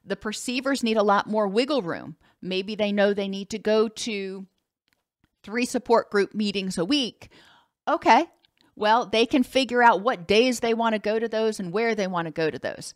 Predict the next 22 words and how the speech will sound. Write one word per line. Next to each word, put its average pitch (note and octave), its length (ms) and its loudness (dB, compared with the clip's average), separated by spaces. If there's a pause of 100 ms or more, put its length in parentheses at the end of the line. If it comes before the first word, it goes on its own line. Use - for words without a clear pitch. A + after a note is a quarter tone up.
(380)
The F3 140 -4
judger B3 600 4 (240)
will G#3 200 -4
know G3+ 280 0
exactly F#3+ 840 -2
what G3+ 500 -2 (300)
meeting G3 580 -6
at - 140 -6
what G3 260 0
time, F3+ 600 -2
and F#3 100 -2
it's, - 300 -6
it's E3+ 160 -8
on F3+ 160 0
their F#3 160 2
day E3+ 160 0
planner. C3+ 480 -10 (1400)
We A#3 120 0
need B3+ 240 -4
to B3+ 100 -6
recognize G#3 960 -2
these F#3+ 540 -8